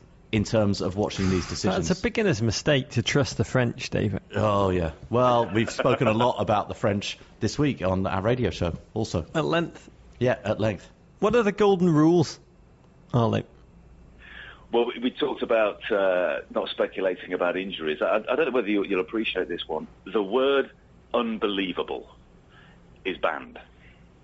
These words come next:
Speaker 3: <laughs> Because if it's unbelievable, it didn't just happen, did it? <laughs> Surely. So, um, our, our boss,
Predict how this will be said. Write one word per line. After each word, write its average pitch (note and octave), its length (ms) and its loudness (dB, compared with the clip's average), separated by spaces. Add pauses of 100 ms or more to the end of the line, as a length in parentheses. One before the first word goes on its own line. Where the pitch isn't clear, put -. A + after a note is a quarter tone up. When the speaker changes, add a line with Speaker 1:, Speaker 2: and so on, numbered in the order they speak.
(100)
Speaker 3:
<laughs> - 60 -12 (2500)
Because A#2 320 0
if A#2 100 -2
it's G#2+ 160 -2
unbelievable, A#2+ 1040 -2
it - 220 -6
didn't C3+ 320 -4
just - 220 -4
happen, - 500 -8
did G#2 160 0
it? B1+ 180 -6 (800)
<laughs> - 680 -14
Surely. G#2+ 600 2 (380)
So, F#2+ 420 2
um, F2+ 440 0 (520)
our, G#2 240 0
our A#2 180 4
boss, F#2 280 0